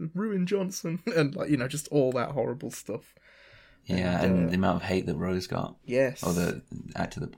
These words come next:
Speaker 2: actress that plays Rose, that
Speaker 1: Yeah.
Speaker 2: is outrageous.
Speaker 1: Just awful stuff, and I remember just feeling so, like, embarrassed to even be a Star Wars fan at that time, 'cause I was just like,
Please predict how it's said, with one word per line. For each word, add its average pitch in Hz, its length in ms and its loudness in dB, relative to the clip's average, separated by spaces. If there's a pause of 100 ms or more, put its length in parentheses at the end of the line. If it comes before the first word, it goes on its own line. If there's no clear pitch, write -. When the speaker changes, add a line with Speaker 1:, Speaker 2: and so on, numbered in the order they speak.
(160)
Speaker 2:
actress - 300 -6
that - 120 -10
plays - 220 -6
Rose, - 360 -6
that - 160 -6
Speaker 1:
Yeah. 143 180 -4
Speaker 2:
is - 260 -6 (260)
outrageous. - 320 2
Speaker 1:
Just - 220 -14 (160)
awful 135 400 -2
stuff, - 360 -6
and 139 120 -4
I 127 60 -2
remember 135 420 0
just 135 200 -4
feeling 123 440 -4
so, 131 360 2
like, 127 220 -4
embarrassed 120 680 -4
to - 120 -10
even 123 240 -6
be 110 160 -6
a 135 60 0
Star 143 320 -2
Wars - 200 -4
fan 131 220 -2
at 123 80 -4
that 123 200 -2
time, 135 280 -8
'cause - 100 -10
I 127 40 -4
was 123 100 -6
just - 180 -14
like, - 280 -4